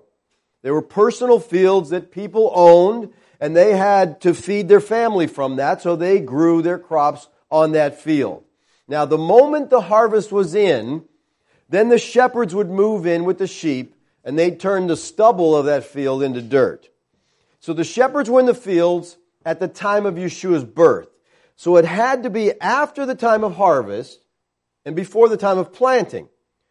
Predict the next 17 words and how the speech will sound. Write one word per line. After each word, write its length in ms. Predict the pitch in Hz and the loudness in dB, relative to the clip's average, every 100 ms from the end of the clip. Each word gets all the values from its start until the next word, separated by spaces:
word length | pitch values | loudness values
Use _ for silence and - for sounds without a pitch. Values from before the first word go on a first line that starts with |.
| _ | _
Harvest 380 | - 185 208 196 | -2 0 -2 -4
ends 180 | 208 165 | -4 -2
about 260 | 165 165 | 0 0
July 320 | - 156 147 143 | 0 0 2 0
first. 460 | - 135 127 156 | -4 -6 -6 -8
Spring 320 | - 165 170 | -10 -4 -4
planting 420 | 165 165 170 165 147 | -4 -4 -2 -2 -4
begins 520 | 143 139 156 156 123 | -6 -4 -4 -4 -6
the 100 | 123 | -6
moment 400 | 127 156 165 160 | 0 2 2 -4
the 80 | 127 | -8
first 400 | - 165 151 - _ _ | -4 -4 -4 -8 _ _
rains 500 | 113 147 175 170 139 | -2 0 2 0 -2
happen, 540 | 135 120 117 123 151 - _ _ | -4 -4 -2 -4 -6 -12 _ _
about 260 | 107 135 139 | -4 0 0
November 540 | 135 117 151 302 139 | -2 2 2 4 2
first. 600 | 117 - 101 110 - _ | 0 -8 -10 -10 -14 _